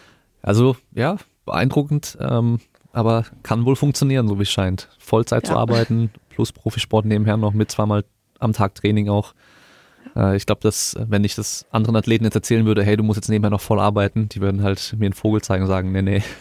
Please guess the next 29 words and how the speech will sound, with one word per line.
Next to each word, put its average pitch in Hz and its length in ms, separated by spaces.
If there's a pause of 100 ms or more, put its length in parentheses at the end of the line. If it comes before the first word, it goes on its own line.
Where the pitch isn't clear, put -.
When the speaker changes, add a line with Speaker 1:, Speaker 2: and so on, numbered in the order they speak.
(160)
Speaker 1:
<laughs> - 340
Und 110 100
ich 92 60
tra-, 101 60
Speaker 2:
Aber 101 140
Speaker 1:
trainiere 208 220
Speaker 2:
ganz 214 160
Speaker 1:
nur 113 100
einmal 101 180
Speaker 2:
ehrlich, - 120
Speaker 1:
am - 60
Tag. - 200 (500)
Speaker 2:
das 226 200
habe 233 100
ich 233 100
mir 240 100
auch 240 100
jedes 208 180
Mal 202 120
gedacht 185 240
bei 175 80
den 170 100
Lehrgängen, 165 380
wo 165 60
ich - 100
halt 208 80
nichts 202 180
gemacht 175 320
habe. 165 140